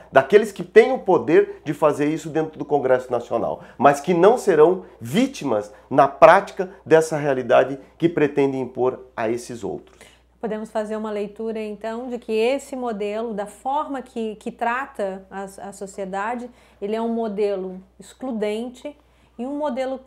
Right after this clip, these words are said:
Speaker 2: também, me parece, que extermina algumas, tenta, pelo menos, eliminar algumas realidades sociais de um jeito absolutamente distorcido.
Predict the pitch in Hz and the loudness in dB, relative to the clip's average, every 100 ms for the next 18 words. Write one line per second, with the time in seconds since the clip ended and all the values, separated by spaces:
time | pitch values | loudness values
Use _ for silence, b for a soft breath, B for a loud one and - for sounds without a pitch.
0 | - 262 233 220 226 240 247 240 233 214 | -12 -10 -6 -6 -4 -6 -10 -10 -8 -4
1 | 208 208 - - 220 - - 262 226 208 | -4 -6 -16 -14 -14 -12 -6 -4 -4 -6
2 | 214 247 254 240 214 220 220 220 208 208 | -6 -6 -4 -4 -4 -6 -6 -6 -8 -12
3 | - 262 330 320 - 190 - 185 185 196 | -4 -4 -2 -6 -8 -10 -8 -6 -6 -8
4 | 233 247 - b b 214 233 233 277 320 | -8 -10 -18 b b -2 -2 -2 -4 -4
5 | 302 233 214 226 285 320 b b 190 208 | -4 -6 -6 -6 -6 -10 b b -6 -4
6 | 208 233 233 214 233 233 226 190 202 240 | -4 -4 -6 -6 -4 -4 -4 -4 -2 -2
7 | 320 277 269 - 247 233 - 214 202 208 | -2 -4 -8 -10 -8 -8 -6 -4 -4 -4
8 | 247 247 240 220 214 214 220 214 214 - | -4 -6 -8 -6 -6 -8 -8 -10 -10 -14
9 | 214 208 208 202 196 185 - - 202 196 | -12 -12 -12 -12 -12 -16 -18 -16 -16 -16
10 | - 175 | -16 -16